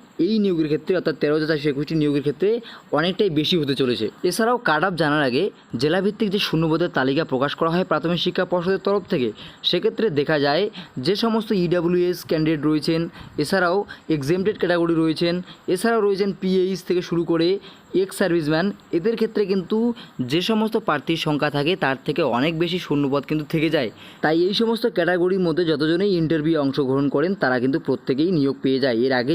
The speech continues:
যে সমস্ত নিয়োগ হয়েছিল, এগারো হাজার সাতশো পঁয়ষট্টি নিয়োগের ক্ষেত্রেও কিন্তু অনেক শূন্যপদ ফাঁকা থেকে গিয়েছিল এদের নিয়োগ দেওয়ার পরেও। তাই এবছরও অনেক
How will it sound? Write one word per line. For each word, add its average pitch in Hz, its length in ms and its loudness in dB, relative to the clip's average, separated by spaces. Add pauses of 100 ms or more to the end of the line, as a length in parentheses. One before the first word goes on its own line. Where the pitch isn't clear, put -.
যে 175 140 2
সমস্ত 165 220 0 (100)
নিয়োগ 147 220 2
হয়েছিল, 151 280 0 (120)
এগারো 135 200 2
হাজার 139 180 0
সাতশো 135 200 -2
পঁয়ষট্টি 135 280 0
নিয়োগের 160 240 0
ক্ষেত্রেও 185 320 0
কিন্তু 170 200 0 (560)
অনেক 233 200 2 (120)
শূন্যপদ 170 460 0 (420)
ফাঁকা 147 320 0
থেকে 151 200 0
গিয়েছিল 156 260 2 (100)
এদের 147 240 2
নিয়োগ 143 240 2
দেওয়ার 135 300 2
পরেও। 175 280 2
তাই 175 200 2
এবছরও 208 320 0 (100)
অনেক 185 160 2